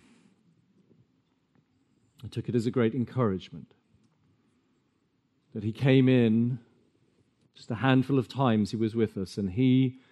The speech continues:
saw an emphasis on our sin. But again, I want to stress simply showing up and confessing together the presence of our sin, the persistence and the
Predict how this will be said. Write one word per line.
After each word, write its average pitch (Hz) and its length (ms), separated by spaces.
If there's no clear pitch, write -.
saw 113 580
an 104 100
emphasis 113 640
on 104 140
our 95 360
sin. 85 640
But 127 100
again, 143 460
I 131 80
want 143 220
to 139 80
stress - 1040
simply 160 320
showing 175 580
up 147 280
and 123 100
confessing 143 580
together 135 560
the - 80
presence 143 720
of 139 260
our 127 320
sin, 120 460
the 117 60
persistence - 960
and 135 120
the 127 140